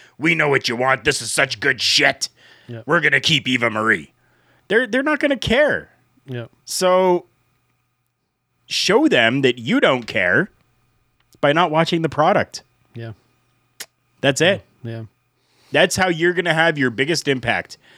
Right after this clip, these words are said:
Speaker 1: Step away from the keyboard
Speaker 2: <laughs>
Speaker 1: and just don't watch that product.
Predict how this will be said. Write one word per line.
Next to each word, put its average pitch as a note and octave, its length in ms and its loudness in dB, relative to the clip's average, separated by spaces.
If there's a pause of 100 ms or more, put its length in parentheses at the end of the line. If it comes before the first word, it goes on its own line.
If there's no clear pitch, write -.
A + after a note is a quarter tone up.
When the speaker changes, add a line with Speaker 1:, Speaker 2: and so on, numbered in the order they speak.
(280)
Speaker 1:
Step D3+ 320 -2
away A3 680 2
from G#3 360 -2
the G#3+ 100 4
keyboard D3+ 1120 2
Speaker 2:
<laughs> - 1900 -14
Speaker 1:
and C3 140 -4
just D#3 180 -4
don't D3 200 2
watch C#3 340 0
that C#3 180 0
product. A#2+ 580 0